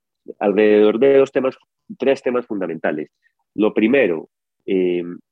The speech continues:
la protección y la valoración del medio ambiente. Entonces, desde iniciativas agroecológicas, ecoturísticas, de turismo de aventura, es una verdadera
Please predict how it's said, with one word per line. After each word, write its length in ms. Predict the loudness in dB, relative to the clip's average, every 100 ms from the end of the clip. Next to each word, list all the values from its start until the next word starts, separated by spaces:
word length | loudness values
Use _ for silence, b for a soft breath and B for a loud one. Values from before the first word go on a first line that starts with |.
| _ _ _
la 220 | -4 -4 _ _ _ _
protección 880 | -2 0 0 -4 -6 -2 2 2 0
y 40 |
la 120 | 0 0
valoración 680 | -2 -4 -6 -8 -6 -8 -4
del 140 | -4
medio 280 | -2 0 -2
ambiente. 360 | -4 -8 -8 _ _ _ _ _ _ -20 _
Entonces, 480 | -18 -8 -6 -4 0
desde 560 | 0 0 0 -2 -4 -8 b b
iniciativas 960 | -4 -2 -4 -6 -6 -2 0 0 -4 _ _
agroecológicas, 1500 | -4 -4 -4 -4 -6 _ -6 -4 -4 -6 -14 -8 -6 -6 -6
ecoturísticas, 1500 | -8 -8 -12 _ -2 0 0 -2 -8 -8 -2 -2 0 -2 -8 b b b -8
de 240 | -2 -2
turismo 500 | -2 0 0 0 0
de 100 | 2
aventura, 840 | 0 -2 -6 -6 -2 0 -2 -4 -8 _ _ _ _ -20
es 180 | -14
una 220 | -10 -4 -2
verdadera 1000 | -2 -2 -2 -2 -4 -4 -6 -8 -10